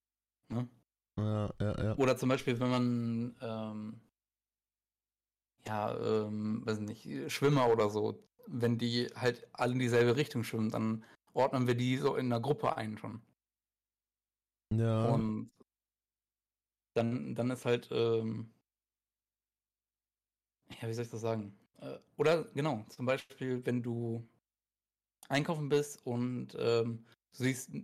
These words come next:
Speaker 1: Menschen in, in einer Reihe stehen, dann ordnest du das ja automatisch damit zusammen, dass das eine Warteschlange ist.
Speaker 2: Ja.
Speaker 1: Weißt du, wie ich mein?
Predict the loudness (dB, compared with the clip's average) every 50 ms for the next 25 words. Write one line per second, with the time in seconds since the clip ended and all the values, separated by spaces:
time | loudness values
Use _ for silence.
0 | -8 -2 0 0 0 0 -2 -2 -2 -2 -2 -2 -2 -2 0 -2 -2 -4 -6 -8
1 | -12 _ _ _ _ _ _ -8 -4 0 0 2 4 4 4 4 2 -2 -6 -8
2 | -10 -10 -14 _ _ _ _ _ _ _ _ _ _ _ _ _ _ _ _ _
3 | -2 0 0 0 0 -2 0 2 2 2 2 -2 -4 -4 -4 -4 0 2 2 2
4 | 2 2 0 0 0 0 2 2 2 2 2 -2 -2 -2 -2 -2 -2 -6 -8 -8
5 | -4 -2 -2 -2 -2 -4 -6 -8 -8 -10 -10 -12 _ _ _ _ -6 -4 -2 0
6 | 2 4 4 4 2 0 -6 -6 -6 -6 -6 -6 -8 -10 -12 -14 _ _ _ _
7 | _ _ _ _ _ _ _ _ _ _ _ _ -6 -4 -2 0 0 0 0 0
8 | 0 -2 -2 -4 -8 _ _ _ _ _ _ _ _ _ _ _ _ _ _ _
9 | _ _ _ _ _ -6 -6 -6 -6 -8 -6 -4 -2 -2 -2